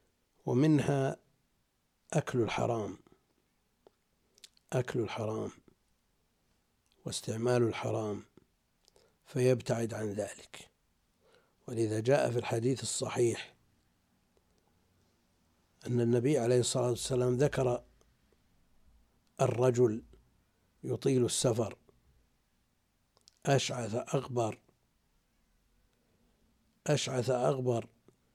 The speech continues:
يمد يديه إلى السماء يقول: "يا رب، يا رب"، ومطعمه حرام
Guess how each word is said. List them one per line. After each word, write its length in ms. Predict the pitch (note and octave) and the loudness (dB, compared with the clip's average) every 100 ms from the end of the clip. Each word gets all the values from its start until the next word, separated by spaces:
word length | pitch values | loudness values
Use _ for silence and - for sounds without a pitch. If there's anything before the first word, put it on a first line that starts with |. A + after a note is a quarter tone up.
| _ | _
يمد 540 | C3 C3 C3+ E3 C3+ B2+ | 0 4 6 6 4 2
يديه 920 | C3 B2 B2 C3+ D3 D#3+ B2 D3+ C3+ | 6 6 6 4 4 4 2 2 2
إلى 120 | B2+ | 0
السماء 640 | A#2+ - - G#2+ G#2+ G#2 - _ _ _ _ _ _ _ _ _ _ _ | 0 -2 -2 -2 -4 -6 -10 _ _ _ _ _ _ _ _ _ _ _
يقول: 480 | B2+ - C#3 C3 A#2 | -8 -2 2 4 6
"يا 180 | A#2+ A#2 | 4 4
رب، 280 | A#2+ A#2 A2+ | 0 0 -2
يا 240 | A2 G#2+ | 0 0
رب"، 200 | G#2+ G#2 - _ _ - _ _ _ _ _ _ _ _ _ _ _ _ _ _ _ B2+ | -4 -8 -14 _ _ -20 _ _ _ _ _ _ _ _ _ _ _ _ _ _ _ -6
ومطعمه 760 | A#2+ A#2 - C3+ C3+ A#2 G#2+ | -4 -4 -2 0 2 2 0
حرام 600 | - A#2+ A#2+ B2 A#2 A#2+ | -2 0 2 2 -2 -6